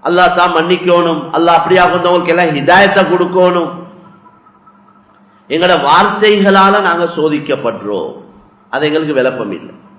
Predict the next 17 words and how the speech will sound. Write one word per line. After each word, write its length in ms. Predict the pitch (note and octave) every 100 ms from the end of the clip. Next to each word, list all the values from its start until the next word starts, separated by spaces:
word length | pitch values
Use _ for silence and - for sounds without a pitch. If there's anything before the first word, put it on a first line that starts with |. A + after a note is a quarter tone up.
| _ _ _
எங்களோட 240 | - C#3+ C3+
வாயில 380 | B2+ D3 F3+ E3+ D3+
வெளியாகிற 500 | D3 D#3+ E3+ E3+ D3+ C3
வார்த்தைகளால, 920 | B2+ E3 F3+ F#3 E3+ D#3 D3+ C3+ A#2 A#2+ - - - -
தவறான 520 | C#3+ C#3+ D#3 F3 F3+ D#3
வார்த்தைகளால 880 | C#3 E3 F3 F#3 D#3+ D3+ C#3 B2 A#2+ D#3+ - -
எங்களுக்கு 340 | C#3+ D#3+ F3 F#3+
சோதனைகள் 680 | E3+ D#3+ E3 D#3 D#3 E3
வந்து 240 | D#3+ C3+ C3
கொண்டிருக்கு. 460 | A2 G2 E2 - - _ _ _ _ _ _ _ _ _ - _ _ _ _ _ _ _ _ _ _ _ _
நல்ல 280 | A#2 D#3+ G3 F#3
வார்த்தைகளால 840 | D#3 F#3 G3 G3 F3 F3 E3+ E3
எப்படி 280 | D#3 F3+ F3
நலவுகள் 560 | C#3+ C3+ F3 F#3+ G3 G3+
இருக்குதோ, 420 | E3 D3 C#3+ D3 G#3+ - - - -
அதே 200 | D#3 F3+
போல 240 | F3+ G3